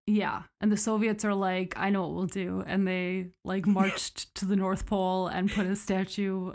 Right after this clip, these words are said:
Speaker 1: of our boy Lenin right
Speaker 2: Right.
Speaker 1: there. <laughs> Like, just, just for the ages.
Speaker 2: Oh
Speaker 1: Ugh.
Speaker 2: my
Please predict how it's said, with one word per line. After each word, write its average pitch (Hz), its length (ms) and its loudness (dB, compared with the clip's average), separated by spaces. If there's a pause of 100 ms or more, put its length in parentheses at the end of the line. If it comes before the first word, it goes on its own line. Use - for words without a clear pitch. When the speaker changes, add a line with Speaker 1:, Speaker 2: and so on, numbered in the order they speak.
Speaker 1:
of 175 400 -4 (100)
our 190 160 -6
boy 190 200 -4
Lenin 170 440 -2
right 185 160 4
Speaker 2:
Right. 226 280 4 (200)
Speaker 1:
there. 202 100 4
<laughs> - 80 4
Like, 180 180 -4
just, 202 420 -2 (840)
just - 440 -2
for 196 180 0
the 196 100 2
ages. 175 800 -4 (880)
Speaker 2:
Oh 165 80 -4
Speaker 1:
Ugh. 170 180 2
Speaker 2:
my 143 240 -2